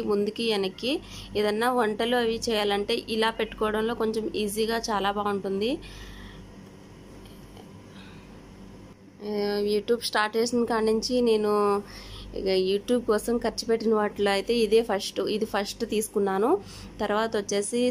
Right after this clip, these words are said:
selfie stick ఒకటి తీసుకున్నాను, నేను చూపిస్తాను. Laptop కూడా తీసుకున్నాను నేను. ఈ రోజంతా నేను మీ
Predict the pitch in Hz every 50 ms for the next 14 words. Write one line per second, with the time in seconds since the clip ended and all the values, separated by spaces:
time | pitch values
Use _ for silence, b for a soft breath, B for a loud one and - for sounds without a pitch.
0 | 240 - 214 202 202 - 247 240 - - 220 208 - 226 214 220 220 226 208 202
1 | 202 - - 208 202 196 196 208 233 240 233 220 214 214 208 196 - 208 202 -
2 | - 190 190 196 226 294 392 B B B B B 180 180 185 190 190 196 190 -
3 | - 240 240 240 - 240 233 226 - 202 202 - - 208 202 190 190 185 185 190
4 | 190 185 208 240 339 381 - B B B B B B B B - 208 202 202 196
5 | 190 190 202 196 196 202 214 214 220 214 208 202 202 196